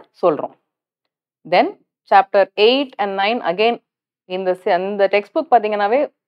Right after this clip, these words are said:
நிறையவே லோக்கல் அட்மினிஸ்ட்ரேஷன் பேஸ்டாவே இருக்குன்னு கூட சொல்லலாம். நைன் சாப்டர்ஸ்ல கிட்டத்தட்ட ஃபைவ் சாப்டர்ஸ் you can see. வாழ்வாதாரம், ஊரக உள்ளாட்சி பகுதிகள், ஆ, நகர்ப்புற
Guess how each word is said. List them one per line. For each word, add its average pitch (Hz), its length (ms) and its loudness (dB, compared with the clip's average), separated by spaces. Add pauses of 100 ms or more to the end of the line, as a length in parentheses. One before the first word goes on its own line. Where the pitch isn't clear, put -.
நிறையவே 233 520 2
லோக்கல் 233 480 4
அட்மினிஸ்ட்ரேஷன் 208 680 -8
பேஸ்டாவே 220 380 0 (100)
இருக்குன்னு 226 260 -2
கூட 190 160 -4
சொல்லலாம். 143 380 -8 (1080)
நைன் 214 320 2
சாப்டர்ஸ்ல 214 680 4
கிட்டத்தட்ட 240 580 -2 (260)
ஃபைவ் 320 240 6 (120)
சாப்டர்ஸ் - 600 0 (380)
you 185 40 -12
can 170 160 -8 (100)
see. - 200 -10 (1080)
வாழ்வாதாரம், 240 720 8 (420)
ஊரக 277 520 4
உள்ளாட்சி 220 340 4
பகுதிகள், 180 500 -2 (680)
ஆ, 156 280 0
நகர்ப்புற 220 640 6